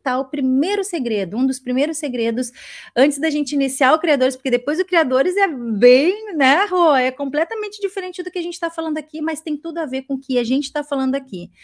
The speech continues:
Então, vamos lá. Primeira coisa, a gente precisa deixar de lado tudo o que você pensa sobre si mesmo. Tudo que você sabe sobre si. Olha só,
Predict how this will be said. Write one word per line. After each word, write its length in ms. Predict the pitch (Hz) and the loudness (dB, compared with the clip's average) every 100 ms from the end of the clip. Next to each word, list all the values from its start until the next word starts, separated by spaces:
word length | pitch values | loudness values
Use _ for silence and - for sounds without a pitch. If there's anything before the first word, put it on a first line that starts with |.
| - - _ | -20 -20 _
Então, 180 | 359 370 | -4 -2
vamos 220 | 370 339 | -2 -2
lá. 180 | 175 - _ _ _ _ _ _ _ _ _ _ - | -4 -8 _ _ _ _ _ _ _ _ _ _ -8
Primeira 400 | 220 247 262 262 | 0 2 2 0
coisa, 460 | 262 120 - - - | -2 -8 -8 -16 -8
a 80 | 214 | -4
gente 240 | 226 277 - | -2 -4 -4
precisa 380 | 277 269 262 | -8 -6 -6
deixar 320 | 262 254 247 220 | -4 -4 -4 -6
de 100 | 220 | -4
lado 400 | 214 214 226 _ _ | -4 -4 -8 _ _
tudo 720 | 294 294 214 196 214 208 208 _ _ _ _ _ | -6 -4 -2 0 0 -2 -10 _ _ _ _ _
o 80 | - | -10
que 160 | - | -6
você 320 | 202 208 - 226 | -6 -6 -4 -6
pensa 480 | 226 196 196 202 | -4 -6 -6 -8
sobre 360 | 190 - 185 185 | -10 -6 -6 -6
si 200 | - 185 | -10 -10
mesmo. 440 | 180 156 - 180 170 _ _ _ _ _ | -10 -10 -12 -14 -16 _ _ _ _ _
Tudo 160 | 294 277 | -6 -4
que 120 | 285 | -4
você 340 | 269 294 - 320 | -6 -6 -6 -10
sabe 460 | - - 180 170 | -8 -6 -6 -6
sobre 300 | 175 175 180 | -10 -10 -10
si. 260 | 170 - 165 | -12 -12 -6
Olha 220 | 269 359 | -4 -4
só, 200 | - - | -8 -14